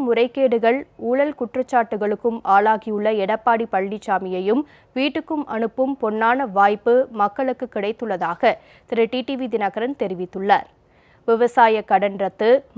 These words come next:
மாணவர்களின் கல்வி கடன் ரத்து, இளைஞர்களுக்கான வேலை வாய்ப்பு, மகளிர் சுய உதவி குழுக்கள் மூலமாக பெண்களின் நலன் மற்றும் முன்னேற்றம், விவசாயத்தை பாதுகாத்து மேம்படுத்துவது,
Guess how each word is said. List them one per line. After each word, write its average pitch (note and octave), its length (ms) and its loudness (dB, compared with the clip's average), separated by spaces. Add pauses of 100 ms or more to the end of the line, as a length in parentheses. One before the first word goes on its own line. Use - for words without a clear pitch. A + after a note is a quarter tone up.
மாணவர்களின் B3 760 2
கல்வி G3+ 280 0
கடன் F#3+ 280 -4
ரத்து, G3+ 240 -2 (380)
இளைஞர்களுக்கான C4 880 2
வேலை G#3+ 240 2 (100)
வாய்ப்பு, F#3+ 360 2 (440)
மகளிர் C4+ 480 2
சுய A#3+ 180 -2 (140)
உதவி A3+ 340 -4
குழுக்கள் A3 460 -2
மூலமாக G3+ 560 -2 (140)
பெண்களின் A#3 480 0
நலன் G#3 320 -2
மற்றும் A#3 320 -2 (100)
முன்னேற்றம், G#3 540 -2 (400)
விவசாயத்தை C4 640 2 (160)
பாதுகாத்து A3+ 560 2 (100)
மேம்படுத்துவது, G3+ 720 -2